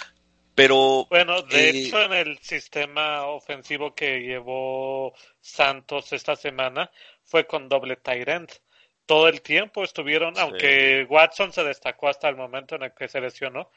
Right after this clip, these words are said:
Speaker 2: pero todo el tiempo estuvieron con, con doble tight end. Esto es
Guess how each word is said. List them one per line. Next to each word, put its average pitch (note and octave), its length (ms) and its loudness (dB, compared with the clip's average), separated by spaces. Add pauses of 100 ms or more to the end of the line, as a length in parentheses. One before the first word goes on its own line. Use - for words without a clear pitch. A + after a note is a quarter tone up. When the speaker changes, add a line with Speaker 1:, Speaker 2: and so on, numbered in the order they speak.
(340)
Speaker 2:
pero D3 160 -2
todo D#3+ 120 2
el F3+ 80 -4
tiempo F#3+ 220 -4
estuvieron D3 520 -6
con, C3 280 -12 (100)
con B2 360 -10
doble C3 260 -4
tight B2+ 320 -6
end. D#3 200 -8 (460)
Esto D#3 440 2
es - 320 -4